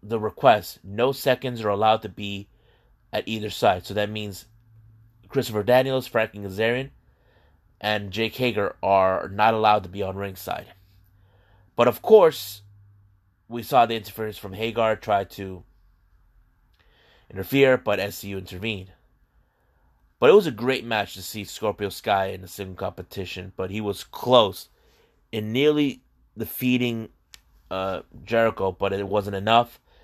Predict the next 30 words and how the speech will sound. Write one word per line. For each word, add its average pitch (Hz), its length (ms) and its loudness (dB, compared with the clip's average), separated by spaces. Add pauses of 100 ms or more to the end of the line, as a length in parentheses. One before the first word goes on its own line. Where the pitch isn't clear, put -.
(340)
Jericho 107 360 0
took 98 240 -8
the 98 80 -4
win. 98 340 -4 (160)
Now, 104 320 2 (500)
he 165 140 0
was 151 160 4
about 131 340 6
to 107 120 -14 (260)
con-, 113 260 -10
make 117 420 -8
more 110 380 -4
painful, 104 880 -6 (840)
try 117 180 4
to 107 120 0 (680)
bring 127 200 2
in 117 160 0
the 110 80 -2
pain 117 300 -2
to 98 320 -8
Scorpio 104 480 0
Sky, 107 480 4 (840)
but 120 120 6
out 110 140 6
of 104 100 0
nowhere, 120 600 2 (360)
here 233 160 4
comes 233 280 2
Jon 208 220 2
Moxley. 214 540 0